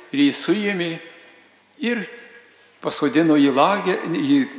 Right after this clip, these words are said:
kalėjimą kažkur tai netolimiausioje gal vietovėje. Ir taip tęsėsi ar metai. Ir prieš Kalėdas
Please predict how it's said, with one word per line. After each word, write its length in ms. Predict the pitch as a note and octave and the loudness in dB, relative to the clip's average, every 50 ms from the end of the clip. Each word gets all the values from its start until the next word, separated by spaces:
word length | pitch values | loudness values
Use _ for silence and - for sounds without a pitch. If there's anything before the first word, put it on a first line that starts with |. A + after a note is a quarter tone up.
| - - | -12 -6
kalėjimą 560 | - C3 A#2 B2+ E3+ G#3 A3 G#3+ G3+ F#3+ F#3 | -4 -2 0 2 0 0 0 0 -2 -4 -4
kažkur 380 | - - E3 - - F#3+ E3+ D3+ | -4 -6 -8 -6 -4 -4 -4 -2
tai 140 | - E3+ E3 E3+ - - - - - - - - - | 0 0 0 0 -2 -8 -16 -20 -20 -20 -20 -18 -12
netolimiausioje 1000 | - G3 D3+ D#3+ E3 E3 E3+ E3 E3 E3 D#3+ D#3+ E3+ F3+ F3+ E3 - E3+ E3 D3+ | -6 -2 0 0 0 0 0 2 2 2 2 2 2 2 2 0 0 0 0 2
gal 180 | D3+ E3 E3+ E3 E3 - - C3 B2+ | 2 2 2 2 0 -4 -6 -2 0
vietovėje. 800 | D3 D#3 D3+ - - E3 F3 F3+ F3 D#3+ E3 D#3+ D#3 D#3 C#3+ C#3 B2+ - - - - - - - - - _ _ _ _ _ _ _ _ _ _ _ _ _ _ - | 2 2 2 2 0 0 2 2 2 0 0 0 0 0 -2 -6 -8 -14 -18 -20 -20 -20 -20 -20 -20 -20 _ _ _ _ _ _ _ _ _ _ _ _ _ _ 0
Ir 160 | F#3+ F3+ E3+ | 0 0 2
taip 280 | - B3+ C4+ B3+ A#3+ | 2 2 2 2 0
tęsėsi 580 | - G3+ G#3 A#3 A#3 A3 - A3 F#3+ - - G3 | 2 2 4 4 4 2 0 -2 -2 -2 0 0
ar 140 | F#3+ E3+ D#3+ | 0 2 2
metai. 600 | D3 D#3 F3 F3+ E3+ D#3+ - D3 B2+ A2+ A2+ A#2 A2 A2 - - - - - - - _ _ _ _ _ _ _ _ _ - | 2 2 2 2 0 -2 -4 -6 -6 -6 -6 -8 -10 -14 -18 -20 -20 -20 -20 -20 -20 _ _ _ _ _ _ _ _ _ 0
Ir 200 | D#3 D#3 E3 D#3 | 0 0 0 0
prieš 480 | - F3 F3+ F#3+ F#3 E3+ - - - - - | -2 2 2 4 4 2 0 -4 -6 -6 -2
Kalėdas 840 | - D#3+ C#3+ D3 F3 A3 A#3+ A#3+ G#3 G3+ F#3 E3+ - - - - | -2 0 2 2 0 0 0 -2 -2 -2 -4 -6 -6 -10 -12 -14